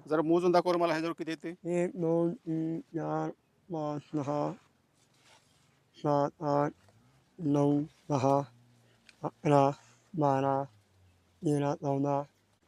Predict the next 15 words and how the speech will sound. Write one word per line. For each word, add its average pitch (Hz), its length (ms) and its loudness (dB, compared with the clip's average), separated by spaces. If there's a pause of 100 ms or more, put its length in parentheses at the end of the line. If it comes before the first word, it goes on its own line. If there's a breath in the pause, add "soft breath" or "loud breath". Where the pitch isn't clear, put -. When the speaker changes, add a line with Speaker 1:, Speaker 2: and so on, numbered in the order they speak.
Speaker 2:
पंधरा, 147 360 4
सोळा, 139 440 0
सतरा, 147 520 0 (100)
अठरा, 143 420 0
एकोणावीस, 143 540 -2
वीस, 156 200 4 (680)
एकवीस, 156 440 2
बावीस, 143 440 0
तेवीस, 147 560 2 (680)
चोवीस, 147 400 4 (180)
पंचवीस, 147 500 2 (920)
सव्वीस, 151 380 4
सत्तावीस, 147 680 -2
अठ्ठावीस, 143 440 0 (720)
एकोणतीस, 151 580 2